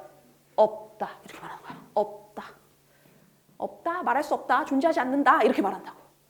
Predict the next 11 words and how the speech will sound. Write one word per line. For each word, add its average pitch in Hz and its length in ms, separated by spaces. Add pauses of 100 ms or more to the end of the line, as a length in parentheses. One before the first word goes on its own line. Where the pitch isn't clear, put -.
(460)
사 - 180
번 277 140
갑니다. 185 280
사 277 180
번. - 260 (300)
리미트 381 240
X가 381 280
영으로 381 420
갈 466 200
때 370 80
에프엑스. - 500